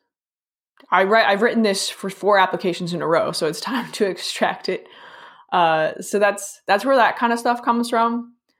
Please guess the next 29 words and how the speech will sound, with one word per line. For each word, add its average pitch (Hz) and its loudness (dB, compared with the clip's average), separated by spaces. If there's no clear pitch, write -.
Uh, 175 4
but 175 0
for, 170 0
for 196 -2
the 185 4
stuff 226 0
coming 202 -2
out 175 2
of 160 -6
GitHub, 165 -2
it's 175 -6
really 185 2
currently 233 2
driven 180 0
by 165 4
what 165 -2
do 165 -2
I 160 0
want 165 -4
to 156 -14
get 156 -2
out 143 0
of 160 0
our 160 4
application. 160 -4
Because 214 0
we 240 2
were 214 4
on 185 2